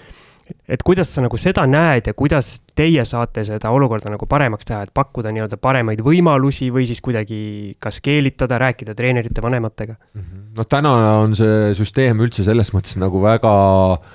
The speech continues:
Speaker 2: väga teistmoodi üles ehitatud, et kool keskkonnana on nii-öelda meie organiseerida, ehk me peame tagama õppetingimused, treeningtingimused, elamistingimused, toitlustuse ja spordimeditsiini,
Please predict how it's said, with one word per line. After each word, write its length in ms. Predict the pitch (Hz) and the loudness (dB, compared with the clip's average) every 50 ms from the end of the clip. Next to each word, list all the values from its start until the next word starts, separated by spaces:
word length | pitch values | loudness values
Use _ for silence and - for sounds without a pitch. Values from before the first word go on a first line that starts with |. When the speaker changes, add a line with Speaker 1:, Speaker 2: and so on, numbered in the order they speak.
| - - _ - | -20 -20 _ -2
Speaker 2:
väga 200 | 107 107 104 104 113 | 0 2 2 4 4
teistmoodi 480 | 120 117 110 - 107 95 92 90 104 | 2 2 0 -2 -2 0 2 4 4
üles 220 | 113 113 95 - 110 | 4 2 2 2 2
ehitatud, 640 | 113 113 110 - - 98 90 - - 92 85 87 | 2 2 2 2 0 -2 -2 -2 -2 -2 0 0
et 200 | 92 92 - - | -2 -2 -2 -2
kool 540 | - 127 131 135 123 117 107 101 98 95 92 87 | 0 4 4 6 6 6 6 4 4 2 0 0
keskkonnana 920 | 117 127 127 - - - - 110 104 98 98 95 92 95 92 92 92 92 92 92 92 82 - - _ _ - 92 | 0 0 0 0 -4 -4 0 0 0 2 2 2 0 2 2 2 2 2 2 0 0 -4 -8 -14 _ _ -4 -2
on 160 | 92 95 95 | -2 0 0
nii-öelda 360 | 92 95 92 92 90 - 98 110 | 0 2 2 2 0 0 0 0
meie 220 | 135 156 147 127 107 | 2 4 4 4 4
organiseerida, 800 | 98 95 90 92 90 92 85 98 90 90 87 90 80 85 85 | 4 2 0 -2 -4 -2 0 0 0 0 0 -2 -2 -4 -4
ehk 100 | 87 - 95 | -4 -2 -2
me 80 | 95 | -2
peame 220 | 90 95 90 87 82 | 0 0 -2 -2 0
tagama 440 | 95 95 87 - 87 85 87 92 113 | -2 -2 0 -2 -2 -2 -2 -2 -2
õppetingimused, 880 | - - - 107 98 87 95 98 98 95 95 95 92 92 98 90 - - | -2 -2 -2 -2 -2 0 0 -2 -2 -2 -4 -4 -4 -2 -2 -4 -4 -4
treeningtingimused, 1080 | - 104 113 123 123 120 107 95 - - 98 95 92 90 90 90 87 90 87 92 82 | -2 -2 0 0 0 0 -2 -2 -4 -4 -4 -4 -4 -4 -6 -6 -6 -4 -4 -2 0
elamistingimused, 1120 | 98 113 131 123 113 104 98 92 - - - 95 92 92 87 90 87 87 - 95 87 - _ - | 0 2 2 2 0 0 -2 -4 -6 -6 -4 -4 -4 -4 -6 -6 -8 -6 -4 -4 -6 -6 _ -2
toitlustuse 800 | 107 120 127 120 98 92 - - - 98 92 82 92 87 87 90 | -2 0 0 -2 -2 -6 -6 -6 -6 -6 -4 -2 -2 -2 -2 -2
ja 80 | 87 | -4
spordimeditsiini, 960 | - - 104 107 104 95 90 92 87 90 90 - - 170 175 160 123 98 80 | -4 -2 -2 -2 -2 -2 -4 -4 -6 -6 -6 -4 -2 -2 -2 0 -2 -2 -4